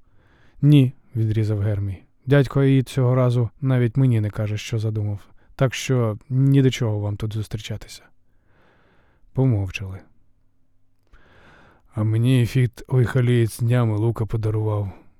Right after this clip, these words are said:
ні з того, ні з сього заявив Автолик. «Як викуп за табуни, що Геракл у нього батька вкрав. Ну, я про це, ясна річ, не знаю. Не знаю, але обіцяв розібратися. І розберуся,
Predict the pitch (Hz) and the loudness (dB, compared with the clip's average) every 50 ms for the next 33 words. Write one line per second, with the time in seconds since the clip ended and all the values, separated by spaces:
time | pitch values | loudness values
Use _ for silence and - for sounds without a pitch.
0 | _ - 131 127 113 - - 117 107 110 110 110 107 - - 139 127 107 117 110 | _ 0 2 2 2 2 0 0 0 0 0 -2 -2 -2 0 0 2 2 2 0
1 | 107 113 110 107 107 107 104 101 104 101 - - 113 101 98 95 - - - - | 0 0 0 0 0 -2 -2 -2 -4 -6 -6 -6 -6 -6 -6 -8 -12 -16 -20 -20
2 | _ - - _ _ _ - - _ _ _ - - 135 139 127 - - 135 151 | _ -20 -20 _ _ _ -20 -20 _ _ _ -4 0 2 2 2 2 4 4 6
3 | 139 - - 113 104 104 107 113 117 - - 123 123 127 139 135 127 120 107 - | 6 4 2 -2 -4 -6 -6 -6 -4 -2 -2 -2 0 2 2 2 2 2 0 -2
4 | - - 117 107 104 120 117 113 107 - 110 107 107 110 113 107 104 107 110 107 | -4 -6 -4 -4 -2 0 0 -2 -2 -4 -4 -4 -4 -4 -4 -4 -4 -4 -4 -4
5 | 113 107 101 - - 107 101 - - 117 107 104 107 - _ _ _ _ _ _ | -4 -4 -6 -6 -10 -12 -10 -8 -8 -8 -8 -10 -12 -16 _ _ _ _ _ _
6 | - - - _ - - - 135 135 135 135 135 127 - 135 135 123 - 135 127 | -20 -20 -20 _ -14 -6 -4 -2 0 2 2 2 0 0 -2 -4 -4 -4 -2 -2
7 | 123 123 120 - - 131 123 120 120 117 113 - 135 123 117 117 127 151 190 165 | -2 -2 -2 -2 -2 -2 0 0 -2 -2 -2 -2 0 0 0 0 0 0 0 -2
8 | 104 101 101 - - _ _ _ _ _ _ _ _ - 127 123 113 120 147 185 | -4 -6 -8 -12 -18 _ _ _ _ _ _ _ _ -8 -6 -6 -4 -2 -2 -2
9 | 190 147 117 110 107 110 117 120 120 123 120 120 120 110 - 135 120 117 117 117 | -2 -2 -2 -4 -4 -4 -2 -2 -2 -2 -2 -2 -4 -4 -2 -2 -2 -2 -2 -2
10 | 113 120 117 117 117 110 101 98 - 107 - - - - - _ _ _ _ _ | -4 -4 -4 -4 -4 -6 -6 -8 -10 -14 -14 -16 -18 -20 -20 _ _ _ _ _
11 | _ _ _ _ _ - 113 117 131 147 143 143 160 175 160 123 113 107 - - | _ _ _ _ _ -12 -6 -2 0 0 2 2 4 4 4 2 2 -2 -4 -8
12 | - 107 104 | -10 -12 -12